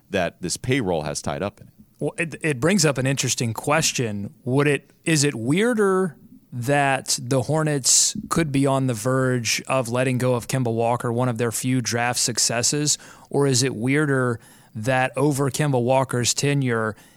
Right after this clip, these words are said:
Speaker 2: he has been allowed to become the number one player on this Hornets roster, that they could not, they could not find someone? Because listen, Kemba Walker has,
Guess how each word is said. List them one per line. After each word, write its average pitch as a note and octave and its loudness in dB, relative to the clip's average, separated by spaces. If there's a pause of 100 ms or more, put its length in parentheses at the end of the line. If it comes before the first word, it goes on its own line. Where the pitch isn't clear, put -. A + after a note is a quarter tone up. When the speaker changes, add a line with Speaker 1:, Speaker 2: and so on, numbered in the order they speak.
(140)
Speaker 2:
he D#3+ 0
has C3+ 2
been C#3 0
allowed C3 0
to C#3 0
become B2+ 0 (360)
the C3+ 2
number C3 2
one B2 0
player A2+ -2
on B2 0
this A#2 0
Hornets A#2+ -2
roster, A2+ 0
that A#2+ -2
they C3 0
could D3 0
not, C3 -2 (500)
they C#3 2
could E3+ 0
not C#3 0
find C#3+ 0
someone? B2+ 2
Because E3+ 0
listen, C#3 0 (240)
Kemba E3 2
Walker C#3 2 (220)
has, C3 2